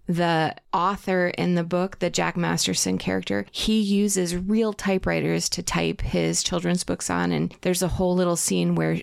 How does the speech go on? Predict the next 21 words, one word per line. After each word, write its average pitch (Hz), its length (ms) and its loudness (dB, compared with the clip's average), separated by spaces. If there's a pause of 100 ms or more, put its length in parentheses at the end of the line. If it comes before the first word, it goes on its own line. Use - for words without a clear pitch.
(100)
she - 260 0
walks 165 400 -2
in 175 140 2
there 160 140 2
and 156 120 2
he's 165 140 0
got 160 180 -2
a 160 40 0
red 202 300 0
Olivetti 175 840 0
and 151 320 0
a 156 80 -2
pale 190 360 -6
blue 185 260 0
Royal 180 500 2
and 175 100 2
a 175 60 4
neon 202 380 4
pink 196 260 0
Olympia. 190 600 0
And 170 240 0